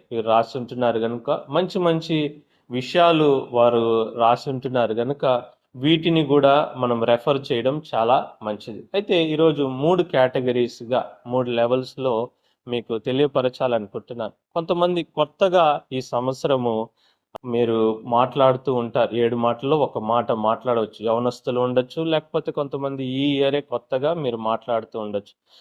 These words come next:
కొంతమంది రెండు మూడు సంవత్సరాలుగా చేస్తూ ఉండవచ్చు, అయితే లోతుగా వెళ్ళినటువంటి అనుభవం ఉండదు. మరికొందరు అనేక సంవత్సరాలుగా మీరు మాట్లాడుతూ ఉండవచ్చు.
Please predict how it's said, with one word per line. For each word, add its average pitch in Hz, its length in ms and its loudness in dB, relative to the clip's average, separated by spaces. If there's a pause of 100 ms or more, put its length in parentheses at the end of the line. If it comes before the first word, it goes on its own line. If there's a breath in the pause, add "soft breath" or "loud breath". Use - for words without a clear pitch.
(180 soft breath)
కొంతమంది 175 500 2
రెండు 160 240 4
మూడు 156 200 4
సంవత్సరాలుగా 151 640 0 (120)
చేస్తూ 139 300 -4
ఉండవచ్చు, 131 480 -2
అయితే 165 240 -2
లోతుగా 156 600 2
వెళ్ళినటువంటి 139 800 -2
అనుభవం 117 500 -2
ఉండదు. 107 280 -4 (500)
మరికొందరు 165 560 2
అనేక 147 400 4
సంవత్సరాలుగా 135 1040 2
మీరు 110 180 -6
మాట్లాడుతూ 110 640 -2
ఉండవచ్చు. 107 540 -6